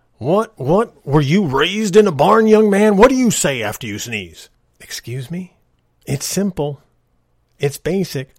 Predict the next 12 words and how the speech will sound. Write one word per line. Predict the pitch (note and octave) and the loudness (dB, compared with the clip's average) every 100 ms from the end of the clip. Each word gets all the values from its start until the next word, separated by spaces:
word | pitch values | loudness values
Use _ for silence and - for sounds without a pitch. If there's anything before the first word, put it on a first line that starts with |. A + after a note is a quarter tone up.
| - | -8
but | B2+ A#2+ A#2 | -6 -4 0
boy, | D3 F3 | 2 2
it | D#3+ D#3+ E3+ | 0 -4 -4
was | C#3+ A#2 | -4 -4
drilled | G#2+ A#2+ D3+ D3+ | -4 -2 -2 -2
into | - C3 D3+ C3 B2+ | -6 -8 -6 -4 -4
us | B2+ | -4
from | - B2 A2+ | -6 -8 -8
a | |
young | A2 C3+ B2+ | -6 -6 -6
age. | A#2 E2+ D#2 - _ | -8 -10 -18 -20 _
Please, | - C#3+ E3+ G#3 G#3 G3+ | -4 -2 -2 -2 -6 -8